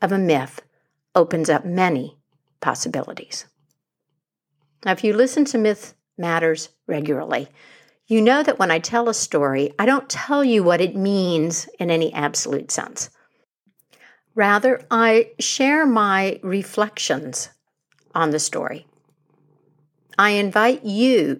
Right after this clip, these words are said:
to notice what you notice and find your own way into the story.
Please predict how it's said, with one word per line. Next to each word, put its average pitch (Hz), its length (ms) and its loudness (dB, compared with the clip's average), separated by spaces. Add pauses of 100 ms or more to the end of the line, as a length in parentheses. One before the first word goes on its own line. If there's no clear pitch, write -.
to 185 120 -6
notice 180 420 0
what 180 160 2
you 233 360 4
notice - 540 -2 (580)
and 202 300 0
find 208 600 0
your 202 300 0
own 262 300 2
way 131 380 0 (180)
into 160 280 -6
the 151 120 -8
story. 139 500 -10